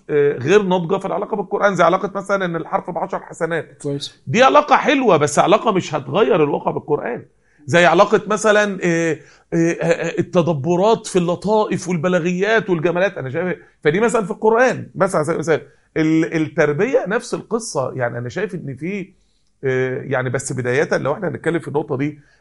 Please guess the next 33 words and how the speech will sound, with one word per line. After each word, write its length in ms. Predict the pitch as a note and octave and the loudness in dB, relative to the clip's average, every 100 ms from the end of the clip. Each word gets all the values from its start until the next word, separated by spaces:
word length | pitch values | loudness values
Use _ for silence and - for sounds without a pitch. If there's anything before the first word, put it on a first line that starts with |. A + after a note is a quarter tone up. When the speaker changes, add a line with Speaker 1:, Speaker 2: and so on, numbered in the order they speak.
| - | -8
Speaker 1:
أنا 80 | C3 | -4
شايف 240 | E3 F#3+ | -2 -2
إن 120 | D#3 | -4
في 160 | C#3+ F3 | -2 -2
عشر 420 | C3 G3 G3+ D#3+ | 0 -2 0 -2
مفاهيم 460 | C3 B2+ A#2+ E3+ E3 | -4 -4 -4 -4 -4
إنقاذية 420 | C#3 B2+ A2 C3+ | -8 -8 -6 -6
في 100 | B2+ | -6
الواقع، 260 | G2+ - _ _ | -14 -18 _ _
لو 140 | G2+ C3 | -6 -6
إحنا 240 | D3+ B2 | -6 -8
أردنا 340 | B2 D3 D#3 D#3+ _ _ - | -8 -6 -10 -10 _ _ -12
إن 120 | A#2+ | -8
إحنا 200 | C#3 D3 | -6 -2
يبقى 220 | C3 B2 B2 | -2 -2 -4
لينا 220 | F3+ E3 | -2 0
دور 280 | D3 A3 G#3+ | 6 6 6
حقيقي 500 | - D#3 E3+ F3 D3+ | 0 -6 -6 -6 -10
في 120 | C3+ | -10
تغيير 300 | B2 A2+ B2 | -12 -10 -10
الواقع. 300 | G#2 F#2 - _ _ - | -10 -16 -20 _ _ -8
Speaker 2:
كويس. 220 | D3+ C#3+ | -6 -2
Speaker 1:
ودور 380 | C3+ F#3+ B3+ B3 | 2 6 6 4
حقيقي 800 | D#3+ D#3+ G3 G#3+ A3 G#3+ G#3+ F#3+ _ _ _ | -2 -4 -2 -4 -2 -2 -4 -6 _ _ _
في، 560 | - G3+ A3+ A3 - E3 | -4 -2 0 -2 -4 -2
آه، 200 | D3+ D3+ D3+ | -2 -2 -6
نصرة 440 | D3 A#3 - F3 C#3+ | -4 -2 -2 -2 -2
دين 320 | A2 D#3+ D3+ | -4 -4 -4
الله 200 | B2 D3 | -2 -4
سبحانه 300 | - - C#3+ | -6 -10 -4
وتعالى 220 | D3+ D3+ | -2 -2
في 80 | - | -4
الواقع، 580 | A#2+ D#3+ F#3 F3+ E3 | 2 2 4 2 2